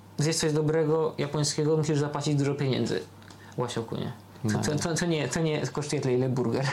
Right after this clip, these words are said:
Speaker 2: <laughs> No nie, no nie. A.
Speaker 1: Tak.
Speaker 2: No.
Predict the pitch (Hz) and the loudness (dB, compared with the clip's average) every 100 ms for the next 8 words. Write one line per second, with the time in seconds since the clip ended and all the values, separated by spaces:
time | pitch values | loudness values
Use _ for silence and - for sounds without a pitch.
0 | 120 - - - 131 - - 139 - - | 0 0 0 0 -2 -4 -4 -2 -2 -4
1 | 113 120 120 107 92 - - - - 107 | -4 -2 0 0 -2 -6 -16 -18 -8 -2
2 | 107 98 92 - - 190 139 - - - | 0 0 -4 -4 -2 0 0 -4 -8 -14
3 | - - - - - - - - - - | -16 -16 -18 -16 -18 -18 -20 -20 -20 -18
4 | - - | -12 -10